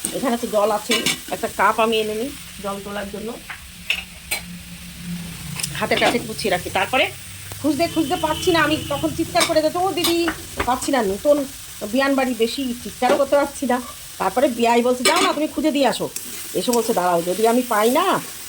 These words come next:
এসে দেখি গ্যাসের পাশে, আমি দেখেছি, ওটা দেখেছি আগেই, দেখেছি যে একটা বাটিতে, আহ, কিছু, কিছু একটা বাটা, ডাল বাটা। তা আমি ভেবেছি ছোলার ডাল হয়তো বেশি ভিজানো হয়ে গেছে, উনি হয়তো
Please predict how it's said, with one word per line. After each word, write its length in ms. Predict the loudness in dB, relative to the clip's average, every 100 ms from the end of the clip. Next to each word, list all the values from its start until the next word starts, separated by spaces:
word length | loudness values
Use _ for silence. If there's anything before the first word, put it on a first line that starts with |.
| -2
এসে 140 | 2 2
দেখি 120 | 2 2
গ্যাসের 260 | 2 2 2
পাশে, 200 | 2 2 2
আমি 100 | 4 4
দেখেছি, 260 | 4 2 0 2
ওটা 140 | 4 4
দেখেছি 260 | 4 2 2
আগেই, 200 | 2 0 -4 -10 -14 -14 -14 -14 -2 0
দেখেছি 280 | 2 2 0 2
যে 80 | 2 2 -4 -2
একটা 120 | 2
বাটিতে, 380 | 2 2 4 4
আহ, 1400 | 2 0 -4 -4 -4 -4 -4 -4 -4 -6 -4 -2 0 2 0 0
কিছু, 240 | 0 0 0 0
কিছু 160 | 4 4
একটা 140 | 4 2
বাটা, 220 | 2 -2 -4 -8 -8 -12 -10 -8 0
ডাল 140 | 2 4
বাটা। 160 | 2 -2 -4 -4 -6 0
তা 40 | 2
আমি 80 | 4
ভেবেছি 220 | 4 2 4
ছোলার 200 | 4 6
ডাল 120 | 4 4
হয়তো 140 | 4 4
বেশি 140 | 4 2
ভিজানো 260 | 2 4 6
হয়ে 120 | 6 4
গেছে, 140 | 2 4
উনি 120 | 6
হয়তো 260 | 4 4